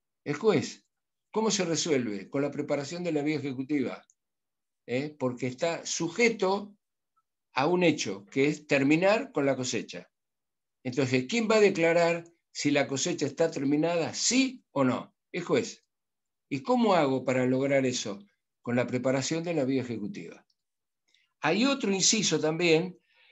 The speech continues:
que dice el plazo dentro del cual se tiene que efectuar el pago si éste está sujeto a una condición. ¿Y quién dice si la condición se dio o no?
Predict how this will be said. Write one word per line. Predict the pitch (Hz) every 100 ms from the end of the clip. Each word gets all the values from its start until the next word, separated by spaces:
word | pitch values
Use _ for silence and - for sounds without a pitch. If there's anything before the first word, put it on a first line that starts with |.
| _ -
que | 156
dice | 190 214 202 190 185 - _ _
el | 165 160 156
plazo | 233 254 240 196
dentro | 202 226 208 185
del | 170 156
cual | 196 202
se | 202 -
tiene | - 196 190 190
que | 151 147
efectuar | 131 143 131 185 170
el | 139 127
pago | 135 123 127 156 - _ _
si | - 156
éste | 185 196 175
está | - 170
sujeto | - 151 180 175 156
a |
una | 156 165 156
condición. | 127 120 120 190 151 90 - - _ _ _ _ _ _ _ _ _ _ _ _ _ _ _ -
¿Y | 170
quién | - 277
dice | 247 196 165
si | 147
la | 143 135
condición | 135 143 139 131 180 170
se | - 147
dio | 170 196 185 -
o | 139
no? | 131 107 90